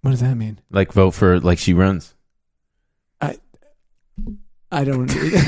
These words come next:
Speaker 1: that's just a ridiculous
Speaker 2: What's
Speaker 1: question.
Speaker 2: crazy, I think that she could do that.
Speaker 1: But it's also,
Speaker 2: And I
Speaker 1: like,
Speaker 2: think she
Speaker 1: it's
Speaker 2: could
Speaker 1: not gonna
Speaker 2: win.
Speaker 1: make anyone, I don't think anyone's gonna be like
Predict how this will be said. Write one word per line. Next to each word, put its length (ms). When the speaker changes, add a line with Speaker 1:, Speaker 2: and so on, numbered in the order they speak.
Speaker 1:
that's 220
just 180
a 60
ridiculous 600
Speaker 2:
What's 300
Speaker 1:
question. 60
Speaker 2:
crazy, 360
I 180
think 260
that 120
she 160
could 300
do 200
that. 60
Speaker 1:
But 100
it's 100
also, 160
Speaker 2:
And 60
I 20
Speaker 1:
like, 80
Speaker 2:
think 140
she 120
Speaker 1:
it's 100
Speaker 2:
could 100
Speaker 1:
not 80
gonna 100
Speaker 2:
win. 120
Speaker 1:
make 220
anyone, 680
I 100
don't 180
think 200
anyone's 440
gonna 160
be 160
like 420